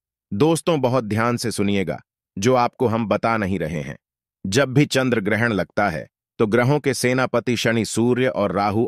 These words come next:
आमने सामने होते हैं। शास्त्रों में वर्णित,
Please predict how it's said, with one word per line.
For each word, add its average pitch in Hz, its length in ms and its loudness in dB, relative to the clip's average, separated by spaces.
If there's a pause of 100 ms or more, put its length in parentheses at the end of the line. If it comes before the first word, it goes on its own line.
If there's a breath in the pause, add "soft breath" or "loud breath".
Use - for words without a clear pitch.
आमने 107 340 0
सामने 78 360 -4
होते 71 300 -8
हैं। 65 160 -12 (540)
शास्त्रों 135 500 0
में 120 140 2
वर्णित, 90 380 -2